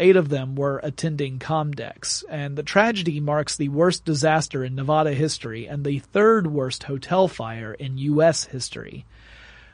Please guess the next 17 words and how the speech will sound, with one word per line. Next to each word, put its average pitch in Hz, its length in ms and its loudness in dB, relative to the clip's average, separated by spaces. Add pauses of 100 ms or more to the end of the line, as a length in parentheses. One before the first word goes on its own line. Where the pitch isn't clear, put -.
(240)
The 160 100 2
cause 214 320 8
of 220 40 0
the 208 80 4
fire 196 480 4
was 156 480 4
ultimately 180 540 4
traced 160 600 0
to 160 140 0
an 139 100 -4
electrical 151 520 -2
ground 143 480 -4
fault 151 380 -2
in - 100 -4
a 135 60 -2
wall 135 340 0
socket. 135 640 -6